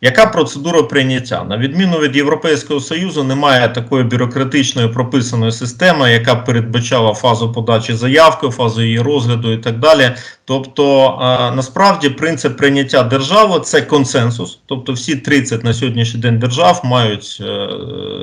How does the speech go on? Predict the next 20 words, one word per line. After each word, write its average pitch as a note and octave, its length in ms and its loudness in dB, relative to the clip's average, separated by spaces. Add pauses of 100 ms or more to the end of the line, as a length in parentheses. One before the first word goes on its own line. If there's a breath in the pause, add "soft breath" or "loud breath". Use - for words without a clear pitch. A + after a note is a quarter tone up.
(120)
бу-, B2 320 -2 (100)
е, A2+ 440 0
дійти C#3 340 2
до B2+ 160 2
згоди, A#2 460 -2 (180 soft breath)
що - 140 -6
вони C#3 160 0
готові D3 380 0
запросити D3 580 -4
нашу C3+ 320 0
державу, C3 640 -2 (300 loud breath)
і, A#3+ 180 2
відповідно, C#3+ 680 -2
її C3+ 200 4
запрошують. - 680 -4
От G3 200 -4 (400 loud breath)
цьогоріч F3 500 2
на D3+ 60 0
Мадридському C#3 580 0
саміті F3 580 0